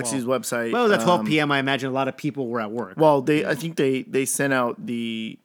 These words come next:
Speaker 1: uh, notice that they were gonna stream the game at, like, ten thirty A M today. That was the first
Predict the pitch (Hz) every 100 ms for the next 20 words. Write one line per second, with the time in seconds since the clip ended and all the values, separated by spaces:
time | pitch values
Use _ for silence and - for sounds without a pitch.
0 | _ 117 110 107 104 107 123 120 107 -
1 | 110 113 104 104 104 101 - - - 120
2 | 107 104 101 98 101 - - 110 104 104
3 | 101 98 104 92 90 _ _ _ _ _
4 | _ _ _ _ _ _ _ - - 110
5 | 104 87 - 117 110 117 107 117 104